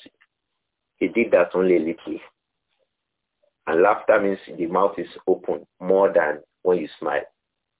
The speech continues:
So when he opens his mouth, and for the companions, they want to see his mouth. <laughs> Radiallahu anhu. So they are quick to see those things.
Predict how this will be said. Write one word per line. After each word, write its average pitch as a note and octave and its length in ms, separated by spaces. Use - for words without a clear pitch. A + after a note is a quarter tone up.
So G#2 60
when B2+ 160
he A2 100
opens G2 400
his D#2+ 160
mouth, D#2 220
and G2+ 180
for G#2 120
the G2+ 100
companions, A#2 640
they F#2+ 100
want G2+ 260
to E2 60
see F2 120
his - 100
mouth. D#2+ 160
<laughs> - 960
Radiallahu F#2 640
anhu. - 160
So B2+ 100
they G#2 140
are G#2 120
quick D3+ 240
to G#2+ 80
see B2+ 240
those A2+ 320
things. F#2+ 240